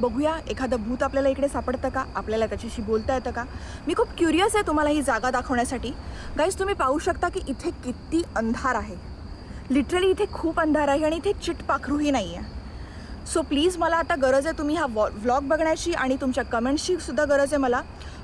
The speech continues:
तुम्हाला हवं आहे ते प्रश्न तुम्ही मला विचारू शकता या जागेच्या संदर्भात. So गाईज, प्लीज तुम्ही मला लाईक करा, शेअर करा आणि प्लीज तुमच्या कमेंट्स येऊ द्या. तुमच्या कमेंट्सची माझ्या चॅनलला खूप गरज आहे गाईज. So गाईज, प्लीज, येस, येस, येस, खूप साऱ्या लाईक्स येतात आपल्याला. Thank you मित्रांनो, thank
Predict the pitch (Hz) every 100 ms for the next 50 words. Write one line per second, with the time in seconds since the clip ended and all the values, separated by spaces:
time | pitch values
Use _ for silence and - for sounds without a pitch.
0 | - 285 339 330 349 277 269 311 - 349
1 | - 302 320 302 302 302 302 285 269 269
2 | - 277 269 269 269 233 247 269 269 254
3 | 240 233 240 - 294 262 262 320 - -
4 | 277 349 - 349 339 311 294 247 262 302
5 | 294 302 - 269 285 208 202 302 - 269
6 | 320 - 277 285 269 240 240 233 208 196
7 | 190 - - - 302 381 349 330 330 381
8 | 349 349 294 294 320 - 330 311 233 247
9 | 214 226 190 175 180 - - - - -
10 | - 302 294 302 349 370 - - - -
11 | 285 359 - - - - 240 262 403 -
12 | - - 220 247 269 392 - - - 466
13 | - - 330 330 392 349 359 254 220 285
14 | - 320 320 302 294 311 - 254 254 339
15 | 339 311 311 311 349 294 262